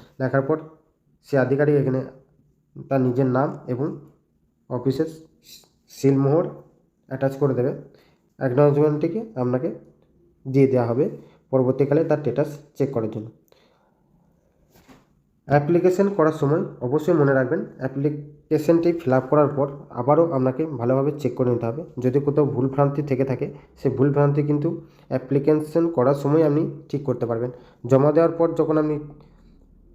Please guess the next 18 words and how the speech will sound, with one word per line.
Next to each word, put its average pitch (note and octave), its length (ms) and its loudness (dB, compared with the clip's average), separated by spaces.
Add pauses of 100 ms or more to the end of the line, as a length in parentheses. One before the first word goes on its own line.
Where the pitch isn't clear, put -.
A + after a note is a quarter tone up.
(120)
ঠিক C#3+ 180 -2
করতে D#3+ 200 4
চাইবেন, C3 240 0 (240)
তখন C3 220 0
আর C#3 80 -2 (280)
ঠিক C3 180 -12
করা B2+ 140 2
হবে A#2 160 -4
না। E3+ 60 -8 (800)
ভালোভাবে D3+ 340 4 (100)
চেক C#3+ 160 0
করে C3+ 160 2
নেবেন। C#3 180 -4 (580)
সম্পূর্ণ C#3 320 2 (140)
তথ্য D3 180 -2 (520)
ঠিকঠাক D3 300 0 (100)
থাকলে C3 260 0 (480)
আপনার C3+ 220 2